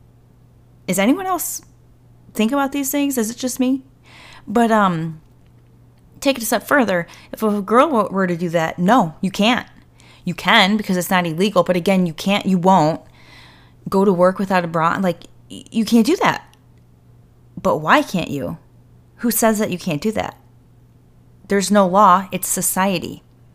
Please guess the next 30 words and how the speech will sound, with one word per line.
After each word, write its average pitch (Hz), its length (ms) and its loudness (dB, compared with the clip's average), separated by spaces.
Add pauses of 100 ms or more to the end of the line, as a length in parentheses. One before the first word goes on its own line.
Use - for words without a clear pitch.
(300)
which 208 240 -2
is 208 120 0
so 214 160 2
weird 254 340 2
to 233 100 0
me 165 360 -4 (460)
because 214 500 -2
why, 208 380 0
why? 202 600 -2 (1000)
Why 196 260 4
does 254 200 4
anyone, 233 380 4
why 185 260 -2
does 254 200 0
anyone 226 360 4
have 160 160 -10
to 165 80 -8
wear 151 140 -8
a - 20 -10
bra 135 180 -6
if 143 100 -14
they - 120 -12
don't 131 160 -10
want - 220 -10
to? - 260 -12 (1600)
Why 175 140 0
is 202 140 2
it 214 80 0
only 208 260 2
women? 185 440 -2